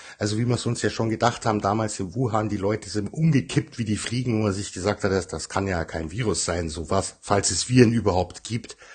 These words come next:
darf man ja auch nicht sagen. Aber ganz interessant, ich habe euch hier aus dem Artikel ein Stück raus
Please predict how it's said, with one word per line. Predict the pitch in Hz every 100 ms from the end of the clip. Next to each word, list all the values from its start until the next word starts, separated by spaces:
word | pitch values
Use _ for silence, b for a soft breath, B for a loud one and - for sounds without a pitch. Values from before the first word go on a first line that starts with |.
| B
darf | 90 85
man | 85
ja | 82
auch | 78
nicht | 95 95 -
sagen. | 87 90 87 B B B B B B B -
Aber | 110 127 120 -
ganz | 107 120 151
interessant, | 156 135 123 117 127 127
ich | 117
habe | 123 135
euch | -
hier | 127 139 127 95
aus | 120 -
dem | 135
Artikel | 120 - 143 143 135 B B B B
ein | 113
Stück | - - - - b b b -
raus | 101 104 143 135 -